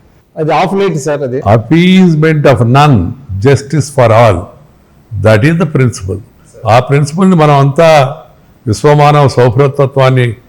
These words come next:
Speaker 2: కాంక్షించే మన భారత జాతి దాన్ని అందరినీ అంగీకరించారు. ఈ సెక్యులరిజం అనేది వచ్చిన తర్వాత కదా, రాజ్యాంగంలో కూడా లేదు మాత్రం. సెక్యులరిజం అనేది ప్రజల యొక్క జీవనంలో ఉంది, ఈ దేశ ప్రజల యొక్క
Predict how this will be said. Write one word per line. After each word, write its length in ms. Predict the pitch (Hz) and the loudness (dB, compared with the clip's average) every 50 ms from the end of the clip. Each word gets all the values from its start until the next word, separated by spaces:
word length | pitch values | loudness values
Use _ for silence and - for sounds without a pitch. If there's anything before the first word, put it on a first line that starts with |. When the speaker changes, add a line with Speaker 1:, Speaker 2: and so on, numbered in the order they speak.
| _ _ _ _ - | _ _ _ _ -2
Speaker 2:
కాంక్షించే 720 | - 123 127 127 - - 131 123 113 135 127 120 123 123 113 - | 0 2 2 2 0 0 -2 0 2 0 0 0 0 -2 -2 -2
మన 160 | 117 147 110 110 | -2 -2 -2 -2
భారత 400 | 101 87 101 107 123 120 - 127 | -2 -2 -2 -2 -2 -2 -4 -2
జాతి 240 | 117 117 110 117 | 0 0 0 0
దాన్ని 340 | 120 123 139 131 127 127 120 | 0 -2 -2 0 0 -2 -2
అందరినీ 320 | 117 120 123 135 147 147 151 | -4 -4 -4 -6 -6 -6 -6
అంగీకరించారు. 680 | 135 139 147 151 135 139 120 98 - - 120 107 95 - _ _ _ _ _ _ _ _ _ - - | -6 -4 -4 -4 -4 -4 -4 -4 -4 -8 -10 -12 -12 -14 _ _ _ _ _ _ _ _ _ -6 -2
ఈ 340 | 110 117 120 117 113 107 92 | 0 2 2 2 2 0 0
సెక్యులరిజం 520 | - - 104 98 - 135 151 160 160 170 | -2 -4 -4 -2 0 0 0 2 2 0
అనేది 180 | 170 170 170 165 | 0 0 0 0
వచ్చిన 220 | 160 151 - 165 | 0 -2 -2 -6
తర్వాత 320 | 151 - 143 131 147 156 143 | -4 0 2 2 2 2 2
కదా, 200 | 139 135 131 143 | 2 2 2 2
రాజ్యాంగంలో 500 | 135 135 139 135 156 156 156 156 156 156 | 2 2 2 2 2 0 2 2 0 2
కూడా 140 | 151 143 131 | 0 2 0
లేదు 180 | 139 139 139 | 0 0 -2
మాత్రం. 260 | 131 131 - - - - _ _ _ _ _ _ _ _ _ _ _ _ _ _ | -4 -6 -8 -10 -16 -18 _ _ _ _ _ _ _ _ _ _ _ _ _ _
సెక్యులరిజం 460 | - 120 120 101 - 165 170 165 170 | -2 -2 -2 0 2 2 2 2 2
అనేది 180 | 175 185 185 - | 2 2 0 0
ప్రజల 220 | - 160 135 165 | 2 2 2 2
యొక్క 160 | 180 160 127 147 | 2 2 2 0
జీవనంలో 720 | 120 101 95 123 147 165 190 185 180 175 165 151 127 117 | 0 0 0 0 2 2 2 2 2 4 4 4 2 2
ఉంది, 280 | 107 98 107 - - 101 | 0 -2 -6 -8 -4 -4
ఈ 40 | 101 | -4
దేశ 280 | 92 101 120 147 135 - | -2 0 -2 -2 -2 -4
ప్రజల 320 | 175 139 - 143 135 135 135 | -6 -2 -2 0 0 2 0
యొక్క 300 | 139 127 - - 156 | 0 0 0 -2 -4